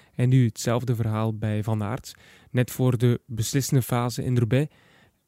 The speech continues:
Op een gegeven moment had hij één minuut vijftien seconden achterstand op het peloton. Dan denk je, "Ja, dat is voorbij, helemaal alleen." Niemand van de ploeg bij hem. Daar kan je misschien ook wel nog iets over vertellen zometeen.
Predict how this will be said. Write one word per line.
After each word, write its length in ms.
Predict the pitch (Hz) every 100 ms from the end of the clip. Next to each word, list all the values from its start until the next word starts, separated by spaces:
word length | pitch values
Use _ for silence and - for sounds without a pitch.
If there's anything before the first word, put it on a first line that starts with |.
| _ -
Op 160 | -
een 100 | -
gegeven 260 | 110 135 131
moment 180 | 139 131
had 140 | 135
hij 120 | 135 -
één 160 | 143
minuut 180 | 147 139
vijftien 460 | - 143 - 156 127
seconden 400 | - - 135 123
achterstand 460 | - - - 151
op 80 | 131
het 80 | 127
peloton. 340 | 135 127 151
Dan 100 | 156
denk 160 | 139 -
je, 60 |
"Ja, 80 | 123
dat 120 | 107
is 140 | 110 -
voorbij, 360 | 135 110 120
helemaal 460 | 131 123 151 156 147
alleen." 360 | 113 113 139 151 - - _ _ _ _ _ _
Niemand 300 | 147 147 135
van 120 | -
de 60 | 123
ploeg 220 | 135 143
bij 160 | 135 139
hem. 180 | 170 170 _ _ _
Daar 180 | - 127
kan 140 | - 120
je 60 |
misschien 220 | 113 -
ook 100 | 113
wel 100 | -
nog 100 | 147
iets 180 | 143 143
over 160 | 143 139
vertellen 320 | 131 - 143
zometeen. 500 | 139 143 135 147 156